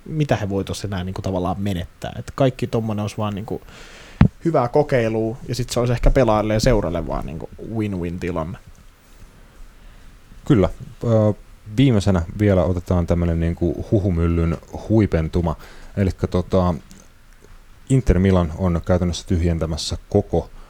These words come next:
Speaker 2: valioli-, valioliigaa, et sinne on huuttu, niinku, iso, iso kasa valioliigapelaajia. Ehkä nyt, niinku, tiedä, rea-, realistisimpana tai uskottavimpana huhuna, ö, viime päivänä Christian Eriksen ja Tottenhamissa ol-,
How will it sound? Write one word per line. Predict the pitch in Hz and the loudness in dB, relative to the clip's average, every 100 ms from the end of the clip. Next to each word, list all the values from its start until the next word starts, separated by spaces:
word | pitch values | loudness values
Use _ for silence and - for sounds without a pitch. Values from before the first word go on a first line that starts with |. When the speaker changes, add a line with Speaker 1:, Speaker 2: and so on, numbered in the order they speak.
| - - - 95 | -20 -20 -4 4
Speaker 2:
valioli-, | 95 90 82 - | 4 4 0 0
valioliigaa, | 107 95 82 85 85 82 | 2 2 2 0 2 2
et | 82 | 0
sinne | - 92 | 0 0
on | 85 82 | 0 0
huuttu, | 90 82 85 | 0 0 -2
niinku, | 80 85 | 2 4
iso, | 101 95 - | 4 2 2
iso | 131 117 90 | 2 2 2
kasa | 95 95 87 | 2 2 4
valioliigapelaajia. | 92 90 82 82 87 85 85 85 76 | 4 4 2 0 0 2 2 2 2
Ehkä | 95 - | 0 0
nyt, | 95 - | -2 0
niinku, | 90 87 92 87 - - - - - - - - - - - - - - - - - - - | -2 2 2 2 -2 -12 -20 -20 -20 -20 -20 -20 -20 -20 -20 -20 -20 -20 -20 -20 -20 -16 0
tiedä, | 92 80 | 2 2
rea-, | 80 87 87 | 2 2 2
realistisimpana | 107 104 95 90 - 95 87 92 87 - | 4 4 4 0 -2 0 2 2 0 0
tai | 101 90 | 2 2
uskottavimpana | 98 - - - 185 180 92 82 | 0 -4 -2 2 2 2 0 0
huhuna, | 87 95 90 80 - - | 0 0 2 0 -4 -2
ö, | 95 90 87 - | 0 2 0 -2
viime | 107 95 | -2 0
päivänä | 87 98 95 90 | 0 0 0 2
Christian | - 104 - 90 | 2 2 0 0
Eriksen | 92 92 - 98 | 0 0 -2 -4
ja | 90 - - | -4 -6 -2
Tottenhamissa | 104 - 92 92 90 - 92 | -2 0 0 0 -2 -2 0
ol-, | 92 | 0